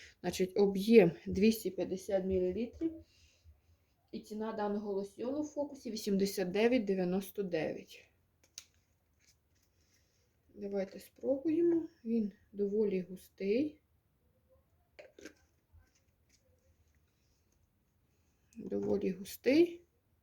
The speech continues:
Ось даний лосьончик. Має приємний аромат.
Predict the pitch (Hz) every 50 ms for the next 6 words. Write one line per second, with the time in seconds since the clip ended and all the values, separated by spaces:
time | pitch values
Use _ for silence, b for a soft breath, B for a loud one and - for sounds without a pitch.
0 | _ _ _ _ _ _ _ _ _ _ _ _ _ _ _ _ _ - 226 220
1 | 220 214 - 214 220 220 220 220 226 220 220 226 226 - - 233 233 233 240 -
2 | - - - _ _ _ _ _ _ _ _ _ _ _ _ _ _ _ _ _
3 | _ _ _ _ _ _ _ _ _ _ - 220 220 220 214 220 220 214 214 214
4 | 208 220 214 202 196 190 185 - - 190 190 196 190 202 233 294 392 403 - -